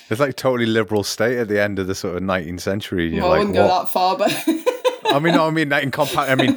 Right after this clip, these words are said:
Speaker 1: in comparatively liberal state in comparison to all the others, certainly compared to sort of, uh, the empire and things like that.
Speaker 2: No, it's a bit of a halfway house. This is the odd thing about Germany. You have this,
Speaker 1: Hmm.
Speaker 2: like, fairly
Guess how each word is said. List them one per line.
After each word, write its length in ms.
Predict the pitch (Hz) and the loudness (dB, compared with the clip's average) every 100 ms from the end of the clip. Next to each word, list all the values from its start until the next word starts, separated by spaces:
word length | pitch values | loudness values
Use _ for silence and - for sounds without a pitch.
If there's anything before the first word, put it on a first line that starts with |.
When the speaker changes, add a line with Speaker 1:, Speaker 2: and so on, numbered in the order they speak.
| - | 0
Speaker 1:
in 100 | 123 | -4
comparatively 760 | - 139 - 135 131 127 113 113 | 0 -2 0 0 0 0 0 0
liberal 260 | 117 107 113 | 0 0 -4
state 240 | - 113 | -2 -4
in 60 | 110 | 0
comparison 540 | 107 - 107 107 104 | -2 0 0 0 -4
to 60 | 101 | -2
all 180 | 110 98 | 0 2
the 140 | 98 | 2
others, 220 | 107 104 | 0 -2
certainly 300 | - 117 107 | -2 -2 -2
compared 460 | - 101 - 98 92 | -4 -4 -2 -2 -2
to 180 | 92 87 | -4 -6
sort 180 | 98 | -8
of, 160 | 85 - - | -10 -14 -10
uh, 120 | 92 80 | -8 -2
the 160 | 90 | 0
empire 440 | 90 98 92 92 85 | 0 0 2 2 0
and 80 | 85 | -4
things 280 | 85 80 | -8 -6
like 140 | 78 73 | -8 -6
that. 120 | 76 | -2
Speaker 2:
No, 120 | 226 | 0
it's 120 | 277 | 0
a 40 | 277 | 0
bit 120 | 285 | 0
of 120 | 339 | 2
a 40 | 214 | 2
halfway 460 | 196 208 202 185 | 2 0 0 0
house. 300 | 190 233 247 | 2 2 0
This 100 | 180 | -2
is 120 | 175 185 | -6 -2
the 100 | 190 | 0
odd 220 | 180 - | 0 0
thing 180 | 233 226 | 0 0
about 320 | 165 160 - | 2 0 2
Germany. 400 | 170 170 170 170 | 0 0 -2 0
You 100 | 175 | 2
have 140 | 180 175 | 2 0
this, 160 | 190 | 0
Speaker 1:
Hmm. 60 | - | 4
Speaker 2:
like, 280 | 175 170 - _ - - | 2 2 -6 _ -18 -16
fairly 720 | - 208 196 202 196 190 185 | -6 0 2 2 0 0 -2